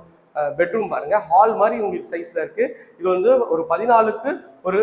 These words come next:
பதினஞ்சுன்ற மாதிரி நல்லா ஸ்பேஷியஸா இருக்கு. இங்க வந்து ஒரு ஜன்னல் கொடுத்துருக்காங்க. மஸ்கிட்டோ நெட்டோட பக்காவா பண்ணி கொடுத்துருக்காங்க. இதுல ஒரு அட்டாச் டாய்லெட். இது வந்து பெரியவங்களுக்காக ஒரு பெட்ரூம்ன்றதுனால அட்டாச் டாய்லெட் கொடுத்துருக்காங்க.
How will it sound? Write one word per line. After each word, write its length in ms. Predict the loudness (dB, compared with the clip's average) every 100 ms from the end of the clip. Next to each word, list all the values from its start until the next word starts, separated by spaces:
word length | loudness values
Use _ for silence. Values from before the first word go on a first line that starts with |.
| 0
பதினஞ்சுன்ற 560 | 0 0 -2 -2 -6 -4
மாதிரி 220 | -6 -6
நல்லா 260 | -6 -4 -6
ஸ்பேஷியஸா 460 | -8 -14 -14 -8 -8
இருக்கு. 220 | -8 -12 -14 _ _
இங்க 140 | -2 0
வந்து 200 | 2 0
ஒரு 60 | 0
ஜன்னல் 260 | -2 -2 -4
கொடுத்துருக்காங்க. 440 | -6 -6 -4 -2 -2 -4 -6
மஸ்கிட்டோ 420 | -6 -6 -6 -4
நெட்டோட 320 | -4 -4 -2 -2 -4 -20 _
பக்காவா 320 | -8 -2 0 0
பண்ணி 140 | -4 -10
கொடுத்துருக்காங்க. 500 | -14 -8 -6 -2 -2 -4 -8
இதுல 180 | -4 -2
ஒரு 100 | -2 -4 -8 _ _
அட்டாச் 340 | -2 -2 -2 0
டாய்லெட். 320 | 0 0 -4
இது 120 | -6 -6
வந்து 120 | -6 0
பெரியவங்களுக்காக 760 | 2 2 0 -2 2 2 2 -2 -4
ஒரு 140 | -6 -6 -8
பெட்ரூம்ன்றதுனால 680 | -8 -6 -8 -10 -10 -4 -2 -2 -8 _
அட்டாச் 340 | -6 -2 -2 0
டாய்லெட் 300 | 0 -2 -8
கொடுத்துருக்காங்க. 480 | -14 -12 -8 -4